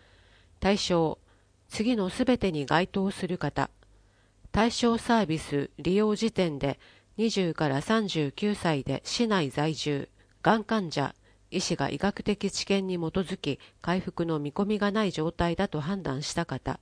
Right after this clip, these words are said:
で、在宅療養生活への支援、介護が必要。他の制度で同等の補助、給付を受けられない。市税などの滞納がない。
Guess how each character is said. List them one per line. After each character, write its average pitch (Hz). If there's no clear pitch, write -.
で、 147
在 202
宅 196
療 202
養 202
生 214
活 165
へ 202
の 156
支 147
援、 156
介 208
護 147
が 175
必 -
要。 151
他 -
の 202
制 202
度 143
で 143
同 190
等 185
の 170
補 196
助、 -
給 214
付 196
を 185
受 -
け -
ら 196
れ 185
な 135
い。 -
市 -
税 190
な 175
ど 147
の 165
滞 185
納 185
が 185
な 139
い。 -